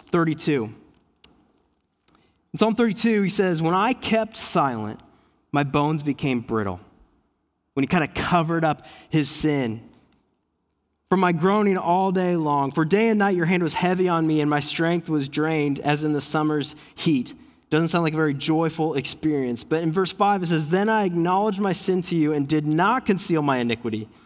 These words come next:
I said, 'I will confess my transgressions to the Lord,' and you forgave the guilt of my sin." When you sin, th-, yes, there is this, like,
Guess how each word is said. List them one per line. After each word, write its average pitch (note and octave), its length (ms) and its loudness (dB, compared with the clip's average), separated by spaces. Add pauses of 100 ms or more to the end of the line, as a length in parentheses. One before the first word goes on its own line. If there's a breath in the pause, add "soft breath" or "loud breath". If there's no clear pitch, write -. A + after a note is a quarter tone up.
(540 soft breath)
I E3 60 2
said, G#3+ 180 4
'I G3 100 4
will F#3+ 120 0
confess G#3+ 500 0
my G#3+ 100 2
transgressions F3 720 0
to E3 100 -2
the D3+ 100 2
Lord,' C#3+ 280 0
and D3 300 -2
you F#3 260 0
forgave D#3 500 0
the D3 100 0
guilt D3 480 -2
of D3+ 380 -2 (680 soft breath)
my C3 100 -2
sin." D#3+ 560 -2 (1080)
When E3+ 140 2
you A3+ 140 4
sin, C#4 640 0
th-, A3 160 2
yes, A#3 260 0
there B3 160 2
is A#3+ 100 2
this, A3+ 180 0
like, G3+ 180 0